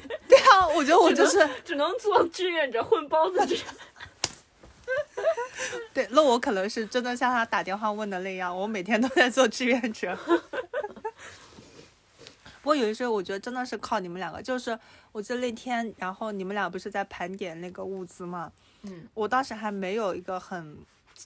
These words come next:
Speaker 3: 你还没有危机感。
Speaker 1: 呃，对，对，对，没有，我想说，哎，家里面东西不是还挺多的吗？我还沉浸在上一周，然后一直在炫富的一个状态。<laughs> 然后等到你们盘着盘着，然后发现，啊，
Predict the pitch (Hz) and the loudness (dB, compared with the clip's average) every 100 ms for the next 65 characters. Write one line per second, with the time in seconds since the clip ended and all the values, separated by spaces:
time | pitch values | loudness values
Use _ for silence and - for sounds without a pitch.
0 | _ _ _ _ _ 226 208 240 247 247 | _ _ _ _ _ -14 -8 -6 -6 -6
1 | 233 247 - 226 175 - 226 277 214 196 | -6 -8 -12 -16 -16 -12 -6 -4 -2 -2
2 | 185 160 202 254 262 254 - 349 311 339 | -4 -6 -6 -6 -6 -8 -8 -10 -10 -10
3 | - - 587 381 339 392 392 311 392 440 | -10 -4 -4 -4 -4 -2 -2 -2 -2 -2
4 | - 285 196 226 262 320 262 190 214 269 | 0 -4 -2 -4 -4 -2 -4 -2 0 0
5 | 330 - - 302 226 302 302 285 269 392 | 0 -12 -4 -2 -2 -4 -2 0 2 2
6 | 269 226 247 240 196 214 240 269 220 202 | 2 2 0 2 4 2 2 -2 -4 -2
7 | 226 226 190 _ - - - 277 294 285 | 0 0 -4 _ -10 0 4 4 2 -2
8 | 240 220 - 262 269 339 - - 403 - | 2 2 2 -2 -2 -6 -6 -4 -6 -6
9 | _ _ - - - - 262 294 254 254 | _ _ -10 -10 -8 2 4 4 4 4
10 | 254 214 214 233 196 269 240 180 208 180 | 4 0 2 2 2 0 -2 -2 -2 -2
11 | 180 196 233 233 220 220 - - - _ | -2 -2 -2 0 -2 -2 -10 -20 -20 _
12 | - 254 262 196 180 | -12 -6 -4 -6 -8